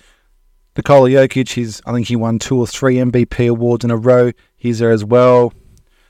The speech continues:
Now, Luka Doncic, he's young. I didn't realize he's only twenty-three, twenty-four years old, Luka. He is an absolute menace.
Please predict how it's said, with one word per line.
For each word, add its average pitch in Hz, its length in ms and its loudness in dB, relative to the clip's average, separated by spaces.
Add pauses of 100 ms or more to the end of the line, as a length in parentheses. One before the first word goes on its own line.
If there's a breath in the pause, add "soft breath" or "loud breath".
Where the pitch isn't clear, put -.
(160)
Now, 113 120 -2
Luka 127 280 0
Doncic, 110 640 -2
he's 104 200 -6
young. 120 400 -2
I 117 100 0
didn't 123 200 0
realize 113 320 -2
he's 113 160 -2
only 113 320 0
twenty-three, 113 500 -2
twenty-four 110 480 -2
years 104 220 -4
old, 113 200 2
Luka. 110 300 -4 (920 soft breath)
He 123 460 0
is 107 140 -2
an 113 40 0
absolute 107 360 -4
menace. 120 580 -4